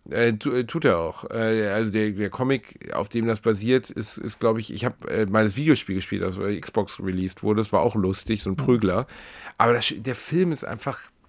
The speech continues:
Speaker 1: kann man nichts sagen, ist einfach ganz, ganz, ganz, ganz toll und sowas. Und es ist halt das Traurige, genau wie wir vorhin drüber sprachen, die Leute konsumieren Scheiß und nehmen den geilen Scheiß nicht, nehmen das geile Kotelett nicht, sondern fressen den Dreck. Dieser Film ist viel zu wenig geguckt worden, weil er sperrig ist. Der Titel sagt einem nichts.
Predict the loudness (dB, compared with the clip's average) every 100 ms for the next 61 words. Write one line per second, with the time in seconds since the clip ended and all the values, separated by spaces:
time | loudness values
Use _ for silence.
0 | -14 -14 -8 -2 0 0 0 0 0 -6
1 | -4 -2 -2 -2 -2 0 0 0 -2 -2
2 | -2 -6 0 4 4 4 0 0 0 0
3 | -6 -10 4 4 6 2 2 -2 0 2
4 | 2 0 -2 0 2 0 -4 -2 0 0
5 | 0 0 0 0 0 0 -2 -2 -2 -4
6 | -4 -4 -2 0 2 2 0 -4 -4 -6
7 | 0 2 2 0 -2 -2 -2 -4 0 0
8 | 2 0 4 2 2 -2 -2 -2 -2 -4
9 | -2 -2 -2 -4 -6 -2 -2 0 0 0
10 | -2 -18 -20 -18 -20 -18 -4 4 6 6
11 | 2 2 -4 -8 -6 -4 -2 -2 -4 -6
12 | -6 -8 -2 2 2 2 2 2 2 -2
13 | -2 -2 0 0 -2 -2 -2 -2 -2 0
14 | 0 0 -2 -2 -2 0 0 -2 -2 -8